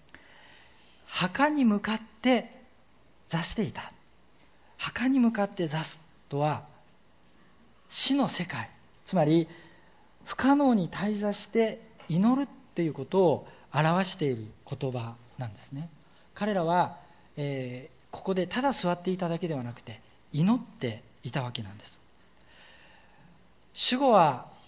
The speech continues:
複数形なのに動詞が単数形だ。これは、つまりこの二人のマリアが心を合わせて、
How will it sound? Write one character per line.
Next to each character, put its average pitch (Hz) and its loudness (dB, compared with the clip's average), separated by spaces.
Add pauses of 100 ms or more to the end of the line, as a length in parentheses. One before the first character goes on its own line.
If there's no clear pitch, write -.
複 - -8
数 190 -2
形 180 -2
な 160 -2
の 135 -2
に 151 -4
動 160 -4
詞 185 -6
が 196 -2
単 160 -4
数 151 -8
形 135 -6
だ。 113 -6 (460)
こ - -6
れ 143 2
は、 135 2 (600)
つ - -8
ま 165 2
り 139 0
こ 160 -6
の 151 -2
二 196 0
人 202 0
の 170 -2
マ 165 0
リ 165 -2
ア 135 -4
が 143 4 (220)
心 220 2
を 165 6
合 156 2
わ 196 0
せ 180 -4
て、 185 -4